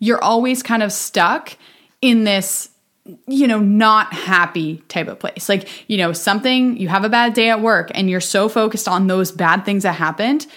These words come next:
Do you ever stop for a minute and try and look for the good things? Right? Like, do we ever think of the positive things? I know that, like, you know, we have those bad days and those things happen, but let me just be real with you.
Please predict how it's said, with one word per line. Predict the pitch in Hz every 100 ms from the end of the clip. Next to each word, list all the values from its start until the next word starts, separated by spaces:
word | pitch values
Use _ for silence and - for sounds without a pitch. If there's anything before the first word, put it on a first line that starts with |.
| - _ _ -
Do |
you | 269 247
ever | 226 370
stop | - - 185 170 -
for | 220
a |
minute | 220 233 254 254 _ -
and | 208
try | - 190
and | 196 190 190 -
look | 175 175
for | 196
the | 170
good | 165 -
things? | 214 302 - - _ _ - -
Right? | 226
Like, | 214
do | 220
we | 220
ever | 214 233 226
think | 180 - 214 226 -
of | 208 196 190
the | 190
positive | 185 175 180 214
things? | 240 240
I | 185
know | 185 180 202
that, | 220
like, | 196 180 - - -
you | 196
know, | 170 151 -
we | 170 170
have | - 160 170
those | 208 220
bad | 240 233
days | 226 214 160 -
and | 185 165 147
those | 160 170
things | 190 214 202
happen, | 202 208 151 - _ - _ _
but | 185
let | 180 190
me | 202
just | 220 -
be | 220
real | 214 220
with | 208 196
you. | 175 -